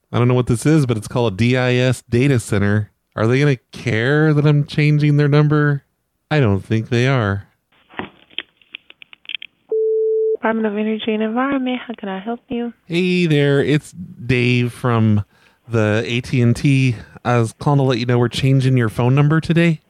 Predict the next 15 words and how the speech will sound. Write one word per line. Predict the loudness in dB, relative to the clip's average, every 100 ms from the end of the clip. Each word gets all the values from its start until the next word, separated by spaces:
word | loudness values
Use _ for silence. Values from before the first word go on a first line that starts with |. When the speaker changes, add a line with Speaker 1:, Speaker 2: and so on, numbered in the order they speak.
| _ _ _ _ _
Speaker 1:
This | -6 0
oh | 0
seven | 0 0 2 2
four | 0 0
four. | 2 0 0 -4 _ _ _ _ _ _ _ _ _ _ _ _ _ _ _ _ _ _ _ _ _ _ _ _ _
We're | -6
gonna | -4 -2
change | -2 -2
it | -4
to | -2 -2
a |
brand | 0 0 2
new | 2
phone | 2 0
number. | 2 0 -2 -4